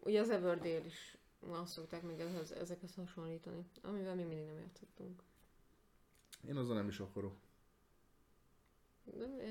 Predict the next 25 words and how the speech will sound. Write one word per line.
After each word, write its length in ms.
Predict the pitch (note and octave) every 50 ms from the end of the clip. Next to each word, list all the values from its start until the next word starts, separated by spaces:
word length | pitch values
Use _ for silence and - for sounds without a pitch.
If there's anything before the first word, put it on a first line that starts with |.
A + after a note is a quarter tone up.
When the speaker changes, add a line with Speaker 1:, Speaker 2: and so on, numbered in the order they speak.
| A3+ A3+
Speaker 1:
lehet, 180 | A3+ A3+ A3+ -
hogy 100 | A3+ G#3
az 80 | G3+
lesz 180 | G3+ G3 G3 -
a 40 | F#3+
kedvenc 360 | - F#3 F3+ F3 F3 F3+ F3+
játékod. 420 | F3+ - F3+ - F#3 F3 - E3+ F3
Cuki 280 | - A#3 A3 A3+ G#3 F3+
állatkás. 640 | D#3+ D#3 - - - - - - - G3 - - - - - - - F3+ - -
Speaker 2:
Most 420 | A2 A2 A2+ A#2 A2 F#2 - -
már 240 | G2+ G2+ G2 F#2+ F2+
bukott 340 | F2 F2+ F2+ F#2 F2 - -
a 40 | F#2
dolog. 380 | F2+ F#2+ F#2 F2+ - C#4+ A#3+
Speaker 1:
<laughs> 1700 | - - - - - - - - - - - - D4+ D4+ C#4 C4+ A#3+ - - - - - - - - - - - - - - - - -
Speaker 2:
Nem, 300 | - B2+ C#3+ C#3+ C#3 C3 - A2
a, 40 |
a, 360 | D3 D#3 C#3+ C#3 D#3 D#3+ - D3
az 120 | C#3+ D3+
Everdell 460 | F3+ E3+ D#3+ D#3 C#3 C3+ C3+ C#3 C#3
az 120 | C3+ B2 C#3
addig 300 | C#3 C3 C3 B2 A2+ A#2+
érdekelt, 560 | B2+ B2+ B2 A#2+ A#2+ - - A#2 A2 - -
amíg, 380 | A2 A2 A2+ A2 G#2+ G#2 G#2 G#2+
ö, 340 | G#2+ G#2+ G#2+ G#2+ G#2+ G#2+